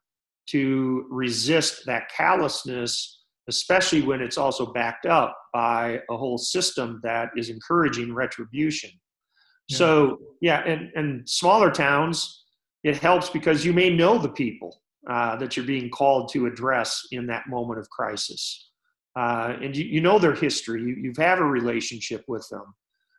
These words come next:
Speaker 1: Uh, you're not just going by in a, in a police cruiser occasionally. Um, so it's, yeah, it's a very different setting. I, I mean, I have a brother-in-law who was the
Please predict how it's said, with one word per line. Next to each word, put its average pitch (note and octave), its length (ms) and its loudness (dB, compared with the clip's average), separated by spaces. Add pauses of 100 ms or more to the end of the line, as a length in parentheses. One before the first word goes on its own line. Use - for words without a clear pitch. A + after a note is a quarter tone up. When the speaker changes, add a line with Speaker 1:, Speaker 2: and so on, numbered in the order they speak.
Speaker 1:
Uh, A#2+ 240 -2
you're C#3+ 100 -2
not D#3 220 4
just - 200 -2
going C#3 300 2
by C#3 320 6
in B2+ 140 -2
a, A#2 100 -4 (100)
in A#2+ 140 -6
a A#2 160 -4
police B2+ 340 -2
cruiser B2 580 2
occasionally. G#2+ 760 -10 (640)
Um, A2+ 320 -4
so D3 200 2
it's, - 260 -2 (140)
yeah, D3 160 2
it's B2+ 120 -2
a C#3+ 40 -2
very D3+ 260 2
different D3+ 340 0
setting. D#3 440 0
I, C3+ 80 -2
I C#3 60 -8 (520)
mean, D#3 80 4
I F3+ 80 6
have F#3 140 6
a C#3 120 4
brother-in-law C#3 800 6
who D3 80 4
was C#3+ 240 4
the C#3 300 0